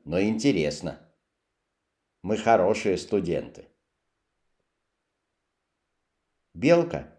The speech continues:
бездомная собака. Ей холодно жить на улице. Она ищет хорошую семью.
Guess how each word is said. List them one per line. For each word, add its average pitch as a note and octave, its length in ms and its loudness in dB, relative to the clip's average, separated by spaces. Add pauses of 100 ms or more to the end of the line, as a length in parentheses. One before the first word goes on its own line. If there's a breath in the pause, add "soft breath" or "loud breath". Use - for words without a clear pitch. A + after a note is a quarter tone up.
(160)
бездомная A2+ 760 2
собака. F2 680 0 (1400)
Ей A#2+ 220 0
холодно C3+ 580 4
жить G#2+ 300 -4
на G2+ 120 4
улице. E2 560 0 (1300)
Она G2 280 2
ищет A#2 580 -4
хорошую F#2 680 0
семью. C#2+ 680 -8